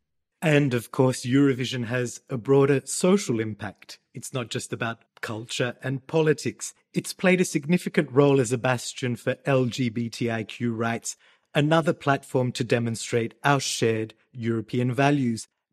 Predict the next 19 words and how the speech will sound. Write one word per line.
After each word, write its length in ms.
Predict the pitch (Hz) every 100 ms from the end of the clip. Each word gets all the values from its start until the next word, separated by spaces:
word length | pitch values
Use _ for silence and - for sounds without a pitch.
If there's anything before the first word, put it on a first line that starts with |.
| _ _
Now, 220 | 123 151 151
Claudette, 460 | - 175 190 -
this 180 | 196 -
is 160 | 170 117
very 240 | 156 165
pertinent 560 | - 147 143 139 131 -
for 140 | 135
you 180 | 135 131
particularly, 800 | - - 233 - 131 117 113 110 _ _
because 460 | - 143 160 151 - _ -
you 160 | 185
performed 480 | 202 220 175 147 120
your 180 | 127 120
song 500 | - 143 131 127 139 127
Desire 720 | 113 120 151 180 190 113 101 -
at 160 | 127
U 180 | 139 147
K 240 | 143 135 135
Pride 520 | - 120 113 120